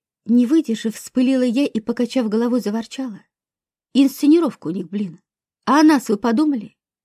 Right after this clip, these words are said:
Я чуть с ума не сошла. Можно же было хотя бы позвонить». «Нельзя, дочка»,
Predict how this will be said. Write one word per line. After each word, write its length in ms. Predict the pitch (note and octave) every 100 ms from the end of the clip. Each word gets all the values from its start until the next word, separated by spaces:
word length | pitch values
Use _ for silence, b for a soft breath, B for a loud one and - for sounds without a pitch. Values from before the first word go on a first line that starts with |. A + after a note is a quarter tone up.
| _
Я 180 | D#3+ A3
чуть 240 | A3+ A3
с 60 | -
ума 240 | B3+ C4
не 100 | G#3
сошла. 500 | F#3+ G#3 - A#3 F3+ _ _ _ _ _ _ _ _
Можно 440 | G#3+ C4 D4+ B3+ A#3
же 140 | A#3
было 220 | A3+ A3
хотя 300 | A3 A3+ C4+
бы 120 | A3+
позвонить». 680 | A#3 A3+ G#3 C4+ A3+ - - _ _ _ _ _ _ _ _ _ _ _ _ _ _ _
«Нельзя, 480 | A3 C4 B3+ A#3 B3+
дочка», 480 | F#3 G3+ - -